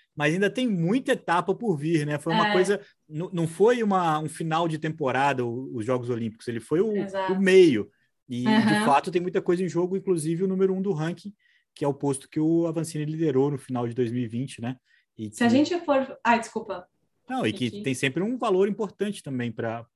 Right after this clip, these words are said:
Speaker 1: pro mountain biker, né?
Speaker 2: Muito valor. É, é um valor e dinheiro, né? E prestígio.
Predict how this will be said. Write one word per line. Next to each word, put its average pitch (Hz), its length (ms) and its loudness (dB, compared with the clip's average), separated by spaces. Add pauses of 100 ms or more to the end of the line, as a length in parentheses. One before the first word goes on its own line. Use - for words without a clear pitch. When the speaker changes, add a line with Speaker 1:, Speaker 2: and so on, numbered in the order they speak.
(160)
Speaker 1:
pro 131 100 -6
mountain 123 280 -4
biker, 101 360 -8
né? 101 80 -16 (380)
Speaker 2:
Muito 220 640 2
valor. 156 380 -12 (160)
É, 190 220 -6 (320)
é 196 100 -4
um 196 420 -6 (440)
valor 202 460 2
e 330 60 -2
dinheiro, 226 600 0
né? 180 280 -6
E 208 140 -4
prestígio. 202 760 -4